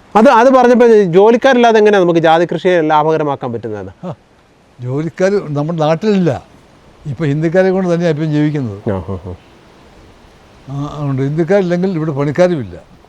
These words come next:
Speaker 1: ആ, ആ, ആ.
Speaker 2: ആ, ഇപ്പം എന്ന് പറഞ്ഞാൽ ഇപ്പം അവർ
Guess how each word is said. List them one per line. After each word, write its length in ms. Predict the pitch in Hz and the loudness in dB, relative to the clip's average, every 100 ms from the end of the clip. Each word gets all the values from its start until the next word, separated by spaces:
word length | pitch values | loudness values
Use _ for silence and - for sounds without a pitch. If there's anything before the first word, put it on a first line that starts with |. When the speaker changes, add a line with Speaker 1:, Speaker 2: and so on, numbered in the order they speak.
| - | -10
Speaker 1:
ആ, 20 | |
ആ, 120 | 92 78 | -10 -10
ആ. 500 | 82 - 92 - 123 | -16 -16 -16 -14 -10
Speaker 2:
ആ, 260 | 120 113 110 | -8 -8 -8
ഇപ്പം 240 | 131 143 | -10 -6
എന്ന് 120 | 175 | -6
പറഞ്ഞാൽ 240 | 170 175 175 | -4 -2 -2
ഇപ്പം 240 | 170 170 | -4 -2
അവർ 440 | 151 165 175 180 | -2 0 2 0